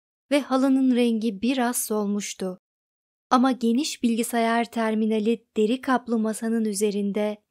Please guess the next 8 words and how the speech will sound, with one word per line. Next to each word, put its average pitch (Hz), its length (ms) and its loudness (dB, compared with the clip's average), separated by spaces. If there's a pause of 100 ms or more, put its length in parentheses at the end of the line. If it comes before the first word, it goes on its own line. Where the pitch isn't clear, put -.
(140)
daha 254 340 2
dün 285 200 2
yapılmış 247 640 2
gibi 233 540 -2
parıltılı 262 720 0
bir 254 160 2
ihtişamla 226 960 -4
duruyordu. 208 840 -6